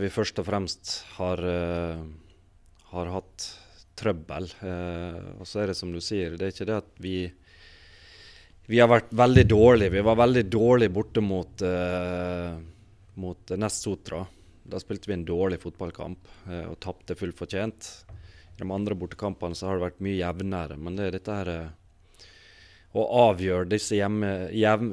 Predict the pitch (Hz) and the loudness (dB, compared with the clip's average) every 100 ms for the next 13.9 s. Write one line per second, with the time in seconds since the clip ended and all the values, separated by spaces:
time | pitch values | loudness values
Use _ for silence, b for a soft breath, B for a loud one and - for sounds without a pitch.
0 | 95 110 113 113 120 104 - 98 113 110 | -2 4 4 4 0 -2 -4 -4 -2 0
1 | 113 95 87 87 101 - - 90 87 - | 0 -4 -4 -4 -4 -4 -8 -8 -10 -8
2 | 92 98 87 76 95 104 95 90 92 90 | -4 -4 -4 -6 -6 -4 -4 -4 -4 -4
3 | 87 87 87 87 90 85 87 90 90 - | -6 -8 -10 -10 -12 -14 -16 -18 -20 -20
4 | B B B B B 117 117 139 123 104 | B B B B B -2 2 4 6 4
5 | 101 127 - 117 117 107 113 110 107 - | 4 0 0 2 4 4 4 4 2 0
6 | 101 - 101 98 85 113 - - - 113 | -4 -2 -2 -2 -4 -6 -6 -12 -6 0
7 | 98 90 90 90 87 87 87 85 87 87 | 2 2 0 0 -2 -4 -6 -8 -10 -10
8 | 85 87 87 92 95 101 107 107 95 85 | -12 -14 -16 -14 -2 0 2 0 -2 -4
9 | 110 101 90 85 85 82 87 87 104 95 | -6 -6 -6 -6 -6 -6 -4 -4 -6 -8
10 | - 87 87 87 87 - 104 - 92 85 | -6 -6 -6 -6 -8 -6 -6 -4 -6 -6
11 | 87 110 101 101 101 - - 98 - 104 | -6 -4 -2 0 -2 -6 -6 -6 -4 -6
12 | 95 156 - B B B B B B _ | -4 -6 -10 B B B B B B _
13 | - 104 95 92 95 95 98 107 | -16 -10 -10 -10 -14 -12 -10 -12